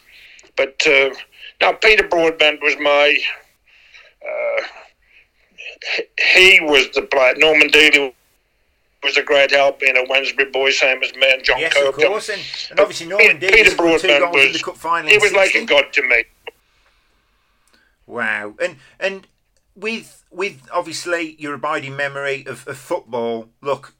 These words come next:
Speaker 2: two league championships, uh, a great career in America,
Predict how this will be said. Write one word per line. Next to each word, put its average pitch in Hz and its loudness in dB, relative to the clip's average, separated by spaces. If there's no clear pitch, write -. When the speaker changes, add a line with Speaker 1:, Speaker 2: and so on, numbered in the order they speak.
Speaker 2:
two 185 -2
league 156 -4
championships, 127 -10
uh, 123 -4
a 135 -14
great 170 -6
career 147 -10
in 127 -10
America, 120 -6